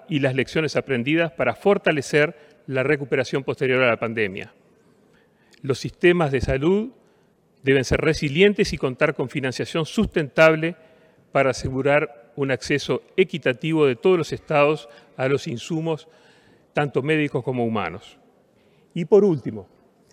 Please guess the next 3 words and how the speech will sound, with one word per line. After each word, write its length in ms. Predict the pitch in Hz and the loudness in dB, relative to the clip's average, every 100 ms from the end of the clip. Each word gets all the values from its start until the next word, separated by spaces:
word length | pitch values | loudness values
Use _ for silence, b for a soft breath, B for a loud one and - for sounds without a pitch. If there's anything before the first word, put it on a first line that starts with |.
| b b b b | b b b b
debemos 600 | 123 156 175 180 127 - - | 2 6 8 6 2 -2 0
trabajar 480 | 165 185 156 160 139 | 4 4 6 4 4
intensamente 920 | 131 208 220 - 147 180 170 190 226 | 2 4 4 2 2 2 2 0 0